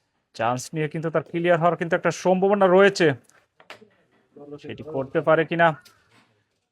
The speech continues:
সে আশা প্রত্যাশায় কিন্তু এই টিম ম্যানেজমেন্ট প্লাস যারা দর্শকবৃন্দ আছে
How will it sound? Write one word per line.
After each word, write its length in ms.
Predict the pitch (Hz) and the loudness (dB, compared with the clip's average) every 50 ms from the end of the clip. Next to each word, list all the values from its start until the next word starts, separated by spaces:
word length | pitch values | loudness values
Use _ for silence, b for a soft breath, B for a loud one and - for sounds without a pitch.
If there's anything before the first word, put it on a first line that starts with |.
| _ - | _ -20
সে 140 | - - 120 123 131 135 | -12 -6 -2 0 0 0
আশা 220 | 127 - - 165 156 147 | 0 0 0 0 0 0
প্রত্যাশায় 560 | - 175 - - - 180 - - 196 185 185 180 - | -2 -6 -4 0 2 2 2 4 4 2 2 2 0
কিন্তু 320 | 190 196 196 190 - 202 175 - - _ _ _ _ - | -2 -2 -2 2 2 2 2 0 -2 _ _ _ _ -12
এই 60 | 123 120 _ | -12 -12 _
টিম 160 | - 143 151 156 156 | -8 -8 -6 -2 0
ম্যানেজমেন্ট 500 | 165 165 170 170 156 165 180 185 185 180 175 - _ | 0 0 0 -2 0 2 2 2 2 0 -4 -4 _
প্লাস 280 | 180 185 185 196 190 185 - - - - - 143 131 | 4 6 6 6 4 2 -2 -8 -10 -12 -12 -2 2
যারা 160 | 143 147 143 131 127 147 | 4 4 4 6 6 4
দর্শকবৃন্দ 480 | 165 165 - 233 214 196 202 208 190 196 175 160 | 4 4 2 0 -2 0 0 0 4 4 4 4
আছে 160 | - 165 | 2 0